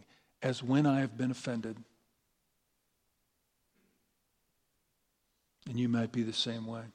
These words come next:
You know, there's something called fleeting blindness, and it can happen for a number of reasons, um,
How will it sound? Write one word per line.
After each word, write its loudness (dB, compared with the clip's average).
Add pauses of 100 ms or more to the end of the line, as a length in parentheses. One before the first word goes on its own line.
(1000)
You 8
know, 10
there's 12
something 8
called 8
fleeting 4 (120)
blindness, 2 (1500)
and 2
it 2
can 4
happen 8
for 4
a 8
number 6
of 2
reasons, 4 (140)
um, -4